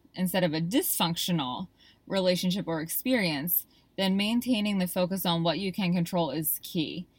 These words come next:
So if I had also been able to recognize, you know, I only have control over what I say, think, feel, and do,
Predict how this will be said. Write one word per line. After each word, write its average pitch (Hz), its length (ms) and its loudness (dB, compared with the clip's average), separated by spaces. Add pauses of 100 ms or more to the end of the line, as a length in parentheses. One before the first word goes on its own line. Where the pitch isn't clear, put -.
(220)
So 208 180 2
if 185 80 0
I 208 120 6
had 196 100 2
also 240 400 0
been 208 160 -2
able 180 260 -2
to 180 160 -2
recognize, 175 1000 0 (2500)
you 196 80 2
know, 180 140 4
I 180 160 2
only 190 200 0
have 170 140 2
control 180 340 2
over 160 200 0
what 165 120 2
I 160 140 2
say, 165 240 0
think, 160 220 -2
feel, 160 160 0
and 151 120 -2
do, 180 440 2